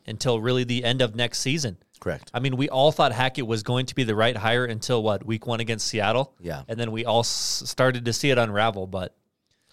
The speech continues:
Speaker 1: up until then, it was like, "Okay, this is, this might be a good guy."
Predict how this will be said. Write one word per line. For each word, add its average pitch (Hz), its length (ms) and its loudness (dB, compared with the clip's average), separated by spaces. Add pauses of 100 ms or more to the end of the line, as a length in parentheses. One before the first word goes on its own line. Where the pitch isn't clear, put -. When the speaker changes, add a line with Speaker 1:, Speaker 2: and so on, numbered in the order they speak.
Speaker 1:
up - 180 2
until 214 320 2
then, 117 360 -2
it 117 40 -10
was 120 140 -2
like, 113 180 0
"Okay, 120 260 0
this 156 260 -2
is, 123 80 -6
this 143 180 -4
might 131 160 -2
be 123 100 0
a 113 40 0
good 110 180 0
guy." 120 320 0